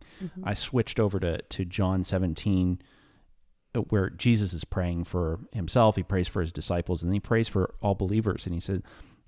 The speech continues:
Speaker 2: uh, he's talking about, uh, he references his disciples, "My prayer is not for them alone."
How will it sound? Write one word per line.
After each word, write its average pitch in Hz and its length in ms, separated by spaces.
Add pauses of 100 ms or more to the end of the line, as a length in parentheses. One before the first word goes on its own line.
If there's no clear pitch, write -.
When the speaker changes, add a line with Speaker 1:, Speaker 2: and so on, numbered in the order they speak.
(160)
Speaker 2:
uh, 90 220
he's 95 180
talking 98 200
about, 80 220 (100)
uh, 85 280 (140)
he 104 140
references 90 680 (640)
his 95 280
disciples, 90 640
"My 95 100
prayer 131 240
is 104 100
not 104 160
for 104 120
them 98 180
alone." 95 360